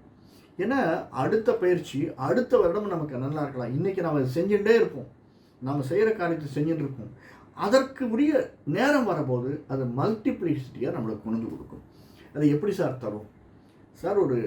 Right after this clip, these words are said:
ட்வென்டி ஓவர் மேட்ச் எடுத்த உடனே சிக்ஸை அடிக்கணும்னு யாரும் நினைக்க மாட்டாங்க. ரெண்டு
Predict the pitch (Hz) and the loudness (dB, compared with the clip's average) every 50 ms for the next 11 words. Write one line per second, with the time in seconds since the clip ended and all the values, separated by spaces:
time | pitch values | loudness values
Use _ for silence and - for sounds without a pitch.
0 | 104 - - 160 185 - - 214 190 165 143 127 123 113 113 117 120 123 - - | -4 -2 -2 -2 -2 0 2 4 4 6 6 4 2 0 -4 -6 -6 -6 -8 -10
1 | - - - - - - - - - - - - - - - 123 156 202 220 240 | -12 -12 -14 -18 -20 -20 -20 -20 -20 -20 -20 -20 -18 -6 0 2 4 4 4 2
2 | - - 240 208 - 185 185 208 226 233 220 - 180 175 - - 226 190 170 156 | 2 2 4 4 4 2 0 -2 -2 -2 0 2 2 2 2 0 -2 -2 0 0
3 | 147 135 135 131 131 160 175 151 123 127 131 135 131 117 117 113 117 107 95 92 | -2 -2 -4 -4 -6 -4 -4 -4 -4 -2 -4 -4 -4 -6 -6 -8 -10 -10 -12 -12
4 | 92 92 90 - - - - - - - - 123 139 165 165 160 | -12 -14 -14 -14 -16 -18 -20 -20 -20 -6 -2 2 2 4 4 4